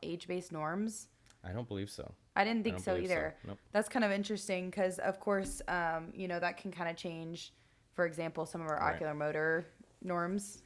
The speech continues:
Speaker 2: You know,
Speaker 1: in
Speaker 2: and that
Speaker 1: ver-,
Speaker 2: may
Speaker 1: yeah.
Speaker 2: be, that may be the reason why they've sort of recommended a blanket, um,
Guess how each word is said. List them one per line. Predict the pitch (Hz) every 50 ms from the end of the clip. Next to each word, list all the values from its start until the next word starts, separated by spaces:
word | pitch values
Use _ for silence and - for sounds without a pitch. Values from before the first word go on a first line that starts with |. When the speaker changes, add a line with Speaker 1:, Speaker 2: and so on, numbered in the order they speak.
| - -
Speaker 2:
You | - - 143
know, | 143 135 127
Speaker 1:
in | 120
Speaker 2:
and | 120 131
that | 151 139
Speaker 1:
ver-, | 147
Speaker 2:
may | 143 147 151
Speaker 1:
yeah. | 139
Speaker 2:
be, | 127 123 123 123 120 117 110
that | 104 110 120 120
may | 120 120 117 120
be | 110 110 107 107
the | 98 98
reason | 92 98 101 104 104 101 98
why | 90 87 87 85
they've | 87 87 82
sort | - - - 92 90
of | 90 87 82 - - - - _ _
recommended | - 90 90 87 - 87 85 87 87 95 87
a | 87
blanket, | 78 76 87 85 87 92 95 - 101 98 - - - - - _ _ _ _ - - -
um, | 90 92 92 92 92 90 92 92 90 92 87